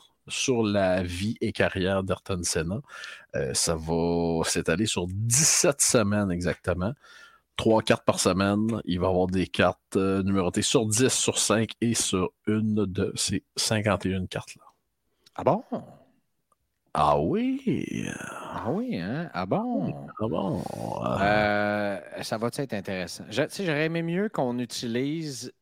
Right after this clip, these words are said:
Speaker 2: euh, par exemple, euh, j'aurais aimé mieux qu'on utilise Ayrton Senna dans le prochain set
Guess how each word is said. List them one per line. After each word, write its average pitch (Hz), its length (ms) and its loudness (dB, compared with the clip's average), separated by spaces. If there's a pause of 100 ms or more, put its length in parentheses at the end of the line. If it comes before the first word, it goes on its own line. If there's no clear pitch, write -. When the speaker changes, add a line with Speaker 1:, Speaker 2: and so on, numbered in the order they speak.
Speaker 2:
euh, 104 180 -4
par 107 220 -2
exemple, 117 680 -4 (680)
euh, 101 500 -8 (1500)
j'aurais 117 180 0
aimé 143 140 0
mieux 170 120 -4
qu'on 127 180 -2
utilise 123 380 -2
Ayrton 123 300 -4
Senna 117 680 -4
dans 107 140 -2
le 107 80 -4
prochain 113 520 -4
set - 520 -6